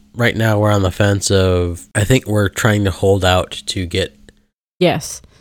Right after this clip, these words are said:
Speaker 1: Large scale size C N C that can do everything we want, rather than getting, like, a little engraver and then a C N C and then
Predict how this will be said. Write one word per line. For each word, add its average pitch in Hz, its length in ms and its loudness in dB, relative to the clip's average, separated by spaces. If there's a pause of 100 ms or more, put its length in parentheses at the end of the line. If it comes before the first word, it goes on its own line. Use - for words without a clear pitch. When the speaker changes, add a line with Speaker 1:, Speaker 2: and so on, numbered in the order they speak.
Speaker 1:
Large 104 800 2
scale 98 540 -2
size 90 600 0
C - 280 -2
N 90 120 0
C 92 280 -2
that - 180 -8
can 90 180 -8
do 87 180 -4
everything 87 540 -4
we 87 140 -6
want, 92 560 -2 (100)
rather 90 360 -6
than 90 260 -6
getting, 87 320 -6
like, 85 320 -10
a 95 40 -6
little 95 320 -2
engraver 90 560 0
and 92 220 -2
then 90 160 2
a 90 100 0
C 92 200 -4
N 87 120 -6
C 92 320 -4
and 95 160 -10
then 87 360 -8